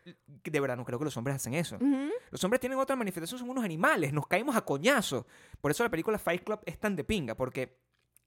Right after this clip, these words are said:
Speaker 1: lleva al extremo
Speaker 2: Ujú.
Speaker 1: ese tipo de
Speaker 2: La, la tóxica masculinidad.
Speaker 1: Bueno, lo que hace es que lleva al extremo como, ha-, hace como un espejo
Speaker 2: Ujú.
Speaker 1: bizarro de las manifestaciones, eh, de, que, que son muy de, de, de sororidad, que es esa palabra que, que todo el mundo usa y que a mí me parece que suena feo.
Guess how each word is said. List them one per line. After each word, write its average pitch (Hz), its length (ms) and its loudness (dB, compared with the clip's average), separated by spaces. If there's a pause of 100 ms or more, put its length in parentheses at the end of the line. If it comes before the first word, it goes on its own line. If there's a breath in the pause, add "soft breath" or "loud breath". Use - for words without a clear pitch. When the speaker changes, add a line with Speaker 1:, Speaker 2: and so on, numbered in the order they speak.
Speaker 1:
lleva 156 280 6
al 208 80 2
extremo 190 580 2 (100)
Speaker 2:
Ujú. 240 460 -6
Speaker 1:
ese 160 280 2
tipo 214 240 4
de 233 60 10
Speaker 2:
La, 220 200 10
la 214 120 2
tóxica - 400 -2
masculinidad. 240 540 -2 (360)
Speaker 1:
Bueno, 339 260 2
lo 254 120 6
que 226 120 2
hace 208 240 2
es 262 80 -2
que 269 120 -2
lleva 277 260 4
al 269 80 0
extremo 226 680 0
como, 202 380 0
ha-, 180 240 -4
hace 185 180 -2
como 196 160 -2
un 202 60 0
espejo 165 460 2 (180)
Speaker 2:
Ujú. 247 200 2
Speaker 1:
bizarro 156 560 2 (340 soft breath)
de 139 420 2
las 135 260 2
manifestaciones, 143 1000 -2 (160)
eh, 151 120 -8
de, 135 340 -2
que, - 100 -18
que - 160 -6
son 151 260 -2
muy 190 280 2
de, 180 440 0
de, 120 360 -4
de 131 140 -2
sororidad, 135 520 2
que - 60 -10
es 151 80 -6
esa 175 180 -2
palabra 160 240 2
que, 175 140 -4
que - 180 -8
todo 143 120 -4
el 151 40 -4
mundo 170 220 0
usa 175 160 -2
y - 20 -2
que - 80 -8
a 123 40 -4
mí 123 40 -4
me 151 120 -6
parece 143 260 -6
que 139 60 -6
suena 139 180 -8
feo. 117 300 -2